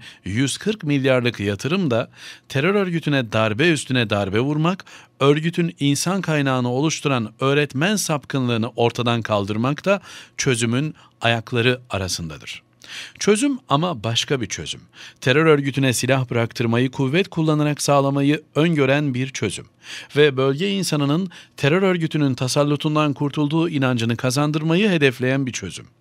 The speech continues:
Bu da kaçınılmazdı. Kürtlük aidiyetinden yola çıkan, on yıllardır bölgede çalışan, alan hakimiyeti duygusuna ulaşmış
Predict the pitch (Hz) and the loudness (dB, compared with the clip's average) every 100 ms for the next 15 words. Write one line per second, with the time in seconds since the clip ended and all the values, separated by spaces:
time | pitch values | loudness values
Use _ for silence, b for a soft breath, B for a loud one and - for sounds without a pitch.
0 | _ B B B 170 233 196 135 123 127 | _ B B B 0 2 2 0 0 0
1 | 120 123 120 82 - _ B B B - | 2 0 0 -4 -14 _ B B B -2
2 | 139 151 202 151 139 131 127 123 123 123 | -2 0 2 2 2 2 0 0 0 0
3 | 120 113 113 - 110 95 - _ 131 156 | 2 2 0 -2 -4 -6 -8 _ 6 6
4 | 156 139 156 175 143 123 120 123 139 131 | 6 4 2 2 0 0 2 2 0 0
5 | 120 113 127 120 B B B 110 151 160 | -2 0 0 -2 B B B 0 2 2
6 | 143 135 127 127 143 135 135 127 135 131 | 0 0 0 0 0 -2 0 -2 -2 -2
7 | 117 120 - 123 - | 0 0 0 -2 -2